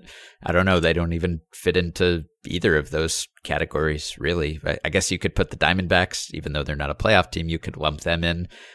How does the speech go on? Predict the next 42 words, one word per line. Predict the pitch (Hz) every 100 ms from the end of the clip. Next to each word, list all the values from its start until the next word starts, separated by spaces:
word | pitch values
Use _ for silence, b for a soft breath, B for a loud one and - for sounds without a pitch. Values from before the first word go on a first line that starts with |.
| B
with | 82 80 -
teams | - 90 82 -
that | 85
are | 85 85 80 -
pretty | - 80 80
good | 85 85 87
and | 80 76
seem | - 80 -
to | 85
have | 78 -
turned | 85 80
over | 82 85
their | 85 80
roster | 82 87 87 85 82
without | 87 90 90 - _
getting | - 85 85
terrible. | - 87 87 95 98 B B B B B -
But | 151
then | 147 143
you | 139
have, | 135 139
like, | 139 -
the | -
Cardinals, | - 104 110 113 -
who | 107 110
are | 110 -
just | - - -
pretty | 92 98
good | 98 104
every | 95 98
year, | 95 98 95 92 -
and | 92 87
you | 92
have | 90
the | -
Dodgers, | - 82 85 90 87
who | 95
are | 104
great | 90 90 95
every | 90 92
year, | 87 90 95 92
and | 87 87 85 82